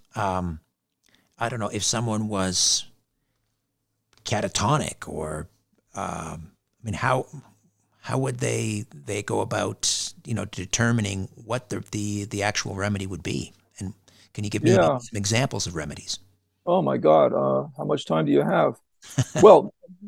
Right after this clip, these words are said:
Speaker 2: again, it's not, we don't prescribe based on any one symptom. There could be six people who are catatonic and they'll be there for very different reasons. In those days, it might well have been the advanced stages of alcoholism.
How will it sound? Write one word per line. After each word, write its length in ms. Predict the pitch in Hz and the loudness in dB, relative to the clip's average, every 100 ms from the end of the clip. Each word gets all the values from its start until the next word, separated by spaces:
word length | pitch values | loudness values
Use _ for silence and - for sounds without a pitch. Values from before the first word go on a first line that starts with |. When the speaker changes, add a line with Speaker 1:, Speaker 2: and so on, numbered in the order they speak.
| - | 0
Speaker 2:
again, 340 | 202 277 202 165 | 8 10 10 8
it's 160 | 156 | 6
not, 240 | 180 214 - | 8 8 10
we 140 | 180 | 10
don't 140 | 220 214 | 10 10
prescribe 440 | 185 - 190 185 | 8 10 10 10
based 240 | 180 175 | 8 6
on 120 | 170 170 | 2 4
any 200 | 175 160 | 4 4
one 500 | 165 170 165 165 160 | 6 4 4 0 0
symptom. 420 | - 185 147 127 | 4 4 4 4
There 100 | 151 | 6
could 140 | 156 | 8
be 100 | 151 | 6
six 240 | - 180 - | 6 4 8
people 260 | 170 165 | 8 8
who 100 | 147 | 8
are 60 | 143 | 8
catatonic 680 | 170 156 139 165 160 147 143 | 8 8 8 4 4 4 4
and 100 | 135 | 4
they'll 80 | 139 | 4
be 120 | 139 | 6
there 180 | 151 147 | 6 4
for 100 | 139 | 6
very 220 | 143 139 | 6 6
different 280 | 151 139 143 | 2 2 4
reasons. 360 | 175 139 - - - - - | 4 2 -8 -12 -20 -18 2
In 100 | 147 | 8
those 240 | 175 214 147 | 12 12 12
days, 380 | 202 202 160 | 12 12 12
it 80 | 156 | 8
might 160 | 151 151 | 6 6
well 240 | 160 170 | 8 8
have 100 | 151 | 8
been 200 | 160 160 | 6 2
the 100 | 147 | 2
advanced 320 | 135 156 156 | 4 4 4
stages 440 | - 160 160 156 143 | 2 2 2 2 4
of 80 | 135 | 6
alcoholism. 760 | 160 190 139 127 123 - - | 6 6 4 4 4 0 -10